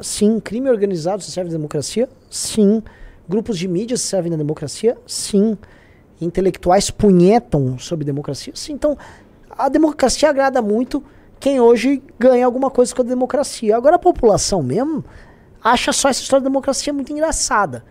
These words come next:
Porque o que a gente pode chamar de sistema, ou melhor, a gente pode chamar de Estado brasileiro, quase nunca concorda com as coisas que o brasileiro pensa.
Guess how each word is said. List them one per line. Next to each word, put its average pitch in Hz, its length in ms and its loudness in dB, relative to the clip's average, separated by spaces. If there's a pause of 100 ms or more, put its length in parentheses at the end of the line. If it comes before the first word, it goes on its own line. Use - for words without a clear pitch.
(400)
Porque 190 400 4 (320)
o 180 100 2
que 202 380 0
a 170 100 -4
gente 165 160 -6
pode 170 220 -6
chamar 156 240 -6
de 127 340 -6 (300)
sistema, - 800 -2
ou 202 120 4
melhor, 220 140 4
a 202 80 -2
gente - 120 -8
pode 220 160 -4
chamar 190 180 -4
de 147 100 -4
Estado 202 460 2
brasileiro, 165 520 4 (340)
quase 330 320 6
nunca 277 260 4
concorda 190 600 4
com 185 440 2 (260)
as - 300 -2
coisas 170 300 2
que - 80 -6
o 185 40 -2
brasileiro 165 360 4
pensa. 127 440 -4